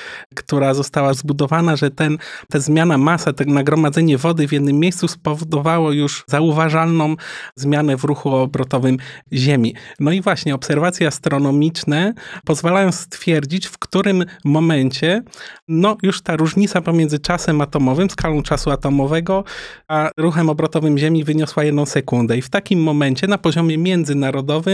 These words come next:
B I P M, czyli Międzynarodowe Biuro Miar i Wag w porozumieniu z taką instytucją, która nazywa się International Earth Rotation Service, no, wydaje komunikat i decyduje o konieczności wprowadzenia tej dodatkowej sekundy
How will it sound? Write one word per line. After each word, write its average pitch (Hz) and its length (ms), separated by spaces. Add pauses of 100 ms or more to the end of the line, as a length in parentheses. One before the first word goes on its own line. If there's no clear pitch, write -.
(600)
B 151 160
I 196 100
P 165 300
M, 156 180 (120)
czyli 143 180
Międzynarodowe 147 720
Biuro 143 220
Miar 147 260
i 151 140
Wag 143 280
w - 120
porozumieniu 147 760
z 139 320
taką 143 220
instytucją, 139 580
która 127 440
nazywa 139 300
się 139 140
International 147 800 (260)
Earth 139 260
Rotation 139 560 (260)
Service, 185 500 (400)
no, 196 320
wydaje 160 360
komunikat 147 560
i 139 80
decyduje 139 580
o 131 60
konieczności 135 560
wprowadzenia 127 580
tej 127 140
dodatkowej 131 720
sekundy 123 580